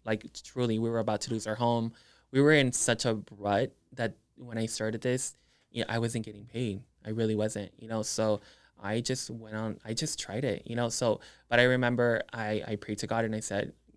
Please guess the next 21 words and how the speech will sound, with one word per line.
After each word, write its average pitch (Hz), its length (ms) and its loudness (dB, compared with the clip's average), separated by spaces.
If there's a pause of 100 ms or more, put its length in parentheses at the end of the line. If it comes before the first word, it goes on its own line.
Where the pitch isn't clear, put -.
(300)
"If 107 120 -4
this 110 200 -6
is - 220 -20
for 110 160 -2
me, 120 400 -2 (100)
you 117 200 -16
will 113 120 -14
open 110 220 -2
up 107 120 -2
doors. 110 380 -4
And 110 100 -10
if 107 60 -14
it's 107 240 -16
not, 107 320 -2
you're 113 140 -8
gonna 110 160 -10
let 95 160 -4
me 104 100 -6
know." 98 220 -14 (580)
And 110 420 2 (640)
there's, 123 400 0